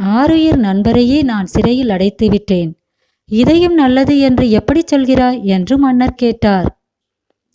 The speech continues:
அதற்கு நண்பர், "நான் இன்று சிறையில் இல்லை என்றால் உங்களோடு காட்டுக்கு வந்திருப்பேன். அந்த காட்டுவாசிகள் என்னை பிடித்து இருப்பார்கள். நான் அங்ககீனம் இல்லாதவன்.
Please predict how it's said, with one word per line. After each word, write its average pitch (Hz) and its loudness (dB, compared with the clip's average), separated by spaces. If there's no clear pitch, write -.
அதற்கு 240 0
நண்பர், 226 2
"நான் 269 0
இன்று 254 2
சிறையில் 277 0
இல்லை 214 2
என்றால் 214 0
உங்களோடு 269 2
காட்டுக்கு 294 -2
வந்திருப்பேன். 240 2
அந்த 220 0
காட்டுவாசிகள் 247 0
என்னை 202 0
பிடித்து 277 -2
இருப்பார்கள். 233 0
நான் 233 0
அங்ககீனம் 285 0
இல்லாதவன். 254 2